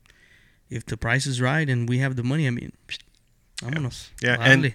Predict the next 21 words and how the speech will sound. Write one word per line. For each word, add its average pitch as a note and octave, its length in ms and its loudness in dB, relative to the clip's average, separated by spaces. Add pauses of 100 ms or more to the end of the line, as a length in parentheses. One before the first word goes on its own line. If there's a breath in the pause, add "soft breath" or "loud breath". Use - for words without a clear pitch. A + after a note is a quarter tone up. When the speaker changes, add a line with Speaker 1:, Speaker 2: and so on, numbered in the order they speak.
Speaker 2:
and, B2 160 2
and B2 60 0
one C3+ 180 0
thing C3+ 180 -4
too B2+ 320 -2 (300)
that, G#2 320 -2
um, G2 260 -4
'cause A2+ 140 -4
I A2+ 80 2
was A2 80 -2
just G#2 120 -8
talking G2+ 180 -2
about F#2+ 240 -8 (220)
this G2+ 260 -8
the G2+ 120 -8
other, F#2+ 360 -8 (200)
like, F#2+ 240 -12
on G2+ 240 -14 (180)
Tuesday, A#2+ 1120 -10
yeah, G2 200 -6 (600 loud breath)
um, F#2+ 640 -4